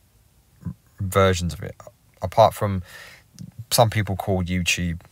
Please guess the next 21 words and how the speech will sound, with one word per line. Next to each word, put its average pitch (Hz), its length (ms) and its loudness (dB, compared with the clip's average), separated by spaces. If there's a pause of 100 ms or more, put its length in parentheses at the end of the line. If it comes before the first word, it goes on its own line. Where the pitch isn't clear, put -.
(140)
um, 80 520 -4 (840)
social 87 360 0
media. 82 460 -4
I 90 100 0
don't 92 220 -4
typically 92 440 -4
agree 90 340 -4
on 90 100 0
that. 92 120 -2
Social 92 320 -2
media 90 280 -2
for - 160 -10
me 90 280 -2
is 90 240 -2
Facebook, 87 520 -4
is 95 180 -4
Instagram, 90 560 -4
is 85 120 -4
where 87 220 0
you, 90 120 -4 (380)
you, 92 320 -2